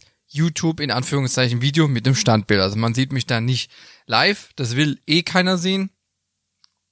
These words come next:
Aber ja, natürlich die, die allgegenwärtige Frage, geht's euch gut?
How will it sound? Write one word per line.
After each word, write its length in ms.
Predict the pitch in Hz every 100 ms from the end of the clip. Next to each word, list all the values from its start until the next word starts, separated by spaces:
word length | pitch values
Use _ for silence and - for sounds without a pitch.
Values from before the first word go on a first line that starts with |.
| _ _ -
Aber 500 | 139 156 156 156 - _ - - - - _ _ _ _ -
ja, 220 | 139 113 - - -
natürlich 420 | 151 147 233 185
die, 380 | - 165 156 120 - - - _ _
die 160 | 139 131
allgegenwärtige 1200 | 117 151 175 165 156 147 156 156 135 135 135 131
Frage, 300 | 123 123 139
geht's 240 | 165 262 240
euch 220 | 208 -
gut? 400 | 226 240 208